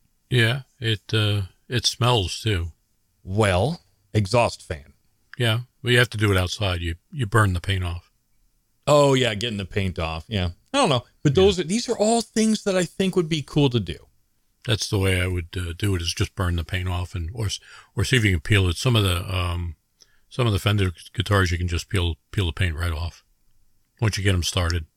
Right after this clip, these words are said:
Speaker 2: Right. And I've seen that before. It's like a chemical reaction. You put on, you put it on there, you let it sit, and it just burns the paint off, and then you just scrape it right off.
Speaker 1: Or you can just douse it in gasoline and just light a match.
Speaker 2: Yeah. I mean, you could.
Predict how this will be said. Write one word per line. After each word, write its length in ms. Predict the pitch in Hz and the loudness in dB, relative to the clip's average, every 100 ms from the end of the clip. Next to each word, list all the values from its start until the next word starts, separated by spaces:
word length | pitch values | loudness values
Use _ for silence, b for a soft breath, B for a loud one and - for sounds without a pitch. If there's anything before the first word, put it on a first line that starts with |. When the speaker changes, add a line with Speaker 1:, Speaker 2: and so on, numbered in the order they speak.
| _ | _
Speaker 2:
Right. 460 | 131 135 113 98 95 | 4 4 4 0 -2
And 160 | 180 185 | 0 2
I've 180 | 160 | 0
seen 300 | - - 95 | -2 -4 -2
that 260 | 87 85 76 | -2 -4 -6
before. 480 | 85 80 - 85 82 | -6 -6 0 2 2
It's 120 | 90 | 0
like 140 | 110 95 | -4 -4
a 60 | |
chemical 460 | 90 113 104 - 95 | -4 0 0 2 0
reaction. 720 | 90 87 85 87 - 90 87 | 0 0 -2 -4 -6 -4 0
You 120 | 87 80 | 0 -2
put 260 | - 85 | 0 -2
on, 400 | 80 85 85 85 87 | 0 -2 -2 -4 -4
you 80 | - | -2
put 180 | - | 0
it 100 | 90 | 0
on 180 | 87 85 | 0 0
there, 120 | 85 85 | -2 -2
you 120 | 82 | 0
let 180 | 82 80 | -2 -6
it 100 | - | -10
sit, 320 | - 82 80 | -2 -2 -2
and 80 | 80 | -6
it 60 | |
just 240 | 73 80 - | -10 -10 -6
burns 300 | 85 85 80 | -6 -6 -8
the 80 | - | -14
paint 260 | - 85 | -8 -4
off, 200 | 82 80 | -2 -2
and 80 | 90 | 0
then 80 | 90 | -2
you 80 | 85 | -2
just 180 | 76 - | -8 -14
scrape 320 | - - - | -14 -14 -16
it 80 | - | -20
right 160 | _ - | _ -20
off. 300 | - 104 - _ - | -20 -20 -20 _ 0
Speaker 1:
Or 100 | 123 | 2
you 60 | |
can 120 | 120 101 | 4 2
just 180 | 82 | 0
douse 260 | - 101 - | 2 2 2
it 60 | 98 | -4
in 60 | |
gasoline 560 | 95 101 95 98 101 101 | 0 2 2 0 0 2
and 120 | 92 | 0
just 200 | 92 85 | -2 -4
light 140 | 90 87 | -6 -4
a 40 | |
match. 480 | 87 85 90 - - _ _ B B B | -4 -4 -6 -8 -16 _ _ B B B
Speaker 2:
Yeah. 220 | - 82 - _ _ _ _ _ _ - | 0 0 -2 _ _ _ _ _ _ -8
I 60 | |
mean, 280 | 87 80 76 73 - | -8 -6 -10 -14 -12
you 160 | 78 | -10
could. 480 | 78 87 98 80 107 | -4 0 0 0 -4